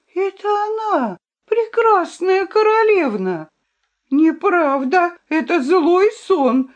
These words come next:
Она зажмурилась и вновь открыла глаза. Но видение не пропадало.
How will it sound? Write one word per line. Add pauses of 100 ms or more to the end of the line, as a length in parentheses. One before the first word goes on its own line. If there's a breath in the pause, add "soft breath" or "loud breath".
(240 loud breath)
Она
зажмурилась
и
вновь
открыла
глаза. (340)
Но
видение
не
пропадало.